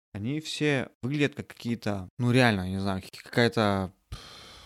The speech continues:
база на Марсе, что-то в этом роде, мне кажется, с И очень футуристично они выглядят,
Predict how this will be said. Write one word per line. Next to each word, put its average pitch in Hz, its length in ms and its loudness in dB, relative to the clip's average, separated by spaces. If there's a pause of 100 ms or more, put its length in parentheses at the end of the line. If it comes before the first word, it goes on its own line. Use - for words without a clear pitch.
(160)
база 123 400 4
на 113 140 4
Марсе, 117 520 2
что-то 104 240 -4
в 101 60 -2
этом 104 220 -2
роде, 101 200 0
мне 101 140 -10
кажется, - 340 -20
с - 220 -20 (180)
И 104 220 -8
очень 127 320 -2
футуристично - 640 2
они 95 140 2
выглядят, 98 500 -4